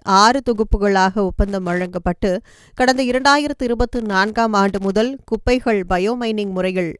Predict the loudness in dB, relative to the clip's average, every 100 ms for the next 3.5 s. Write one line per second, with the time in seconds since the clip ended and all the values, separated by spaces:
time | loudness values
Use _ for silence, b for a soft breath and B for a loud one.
0 | -6 -4 -4 -6 -4 -4 -4 -4 -4 -6
1 | -8 -6 -6 -6 -4 -4 -4 -4 -4 -6
2 | -6 -2 -2 0 0 -2 -2 -6 -4 -4
3 | -2 -2 -2 -4 -8